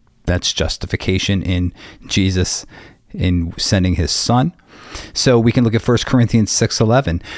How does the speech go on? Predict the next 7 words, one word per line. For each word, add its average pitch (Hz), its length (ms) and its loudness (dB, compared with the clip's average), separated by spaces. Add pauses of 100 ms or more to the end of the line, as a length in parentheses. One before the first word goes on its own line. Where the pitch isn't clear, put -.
"But - 180 0
you 120 140 6
were 107 160 4
washed, 113 560 2 (200)
you 107 200 4
were 104 240 4
sanctified, 92 1000 2